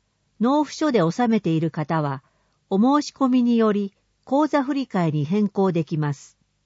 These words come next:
特別徴収から口座振替への変更手続きができるのは、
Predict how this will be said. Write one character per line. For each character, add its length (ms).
特 280
別 260
徴 260
収 280
か 160
ら 180
口 240
座 140
振 100
替 440
へ 60
の 160
変 260
更 220
手 120
続 300
き 160
が 140
で 100
き 160
る 100
の 180
は、 200